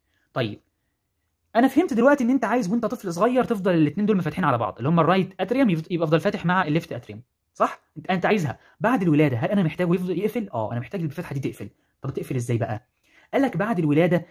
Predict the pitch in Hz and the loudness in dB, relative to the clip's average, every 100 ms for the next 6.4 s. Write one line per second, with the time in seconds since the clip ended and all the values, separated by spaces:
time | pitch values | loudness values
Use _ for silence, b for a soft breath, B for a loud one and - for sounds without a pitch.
0 | B - 135 170 151 170 - 180 196 190 | B -4 0 2 6 4 4 0 0 0
1 | 165 147 185 156 185 143 - 143 170 170 | 0 0 2 2 0 -2 0 0 2 0
2 | 170 B _ 135 151 277 202 233 208 175 | -2 B _ 2 2 4 4 4 2 2
3 | 208 208 175 196 - 165 175 156 135 104 | 4 2 2 0 2 0 2 0 -2 -4
4 | - _ _ _ _ _ 277 311 202 185 | -8 _ _ _ _ _ 2 4 4 4
5 | 233 233 - 175 196 220 214 - 175 233 | 4 4 0 0 0 0 -2 -2 -2 2
6 | 180 151 233 | 2 2 0